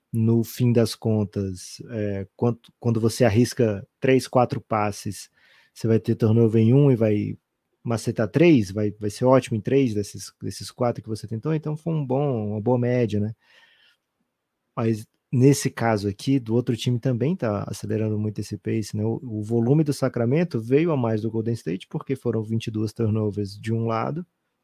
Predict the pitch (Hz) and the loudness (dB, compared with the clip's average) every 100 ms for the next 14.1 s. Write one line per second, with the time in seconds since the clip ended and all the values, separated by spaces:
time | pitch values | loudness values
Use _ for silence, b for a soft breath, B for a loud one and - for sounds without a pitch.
0 | _ 110 - 117 101 120 117 101 101 - | _ -14 -8 -2 0 0 -2 -6 -10 -4
1 | 95 98 131 117 - 120 - 95 98 113 | -2 0 -2 -4 -6 -8 -4 -2 -2 -2
2 | 110 101 101 - 104 104 113 135 - B | -2 -2 -2 -2 -2 0 -2 -4 -8 B
3 | B B B B _ - 127 127 151 147 | B B B B _ -4 0 6 8 8
4 | 151 147 - 156 - 139 110 98 98 _ | 6 2 -2 -2 0 -2 0 -4 -6 _
5 | _ _ _ _ _ _ 117 107 117 160 | _ _ _ _ _ _ 0 4 6 6
6 | 147 143 143 - 151 143 143 - _ - | 6 4 4 2 0 2 2 -2 _ 4
7 | 156 139 143 143 135 127 135 127 135 156 | 8 10 10 8 4 4 2 2 2 2
8 | 170 165 - 139 139 131 139 135 123 107 | 0 -2 -2 0 0 0 2 2 2 0
9 | 98 101 123 123 127 120 120 127 - 117 | -4 -4 -4 -2 0 2 2 0 0 -4
10 | 110 123 131 120 117 113 117 110 107 107 | 0 0 0 0 -2 0 0 0 -2 -4
11 | - 107 - 104 98 104 - 135 113 - | -6 -10 -6 -6 -6 -8 -8 -4 -4 -4
12 | 135 143 117 135 135 135 131 117 131 127 | -4 -2 -2 -2 2 4 6 4 4 2
13 | 127 110 110 113 110 110 113 110 107 113 | 2 -2 -4 -8 -6 -4 -4 -4 -4 -6